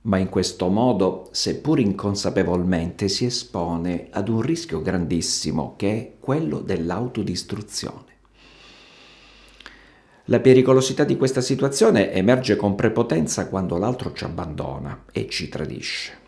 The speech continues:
Quindi si sottrae al nostro amore lasciandoci soli e privati di ogni energia e di ogni forza. Il crollo delle illusioni amorose è sempre devastante,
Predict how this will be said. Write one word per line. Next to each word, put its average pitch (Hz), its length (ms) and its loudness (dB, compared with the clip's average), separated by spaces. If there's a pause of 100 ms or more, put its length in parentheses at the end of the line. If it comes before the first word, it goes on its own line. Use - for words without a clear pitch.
(960)
Quindi 120 540 2
si - 200 0
sottrae 104 720 2
al 90 140 2
nostro 123 400 2
amore 170 520 2
lasciandoci 101 840 -2
soli 127 680 0 (400)
e - 140 -6
privati 95 800 -2
di 92 160 0
ogni 85 260 0
energia 90 540 -2
e - 60 -6
di 92 100 -4
ogni 104 200 -6
forza. - 800 -14 (1500)
Il 107 180 -2
crollo 123 380 4
delle 104 240 4
illusioni 107 580 4
amorose 107 640 4
è - 60 -10
sempre 92 520 -2
devastante, 82 1120 -6